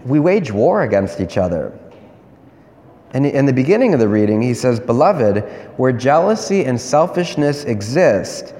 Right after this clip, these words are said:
there is every disorder and every kind of foul practice.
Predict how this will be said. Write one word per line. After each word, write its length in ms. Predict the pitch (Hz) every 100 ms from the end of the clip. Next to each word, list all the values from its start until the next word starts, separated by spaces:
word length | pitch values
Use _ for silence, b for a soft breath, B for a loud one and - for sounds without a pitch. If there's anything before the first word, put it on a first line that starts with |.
| B
there 200 | - 127
is 180 | 120 104 - -
every 360 | 151 185 185 196
disorder 560 | 180 175 131 123 123 110
and 140 | 113
every 380 | - 170 175 190
kind 300 | - 131 104
of 100 | 92
foul 400 | - - 135 143
practice. 800 | 143 117 107 - 90 64 - -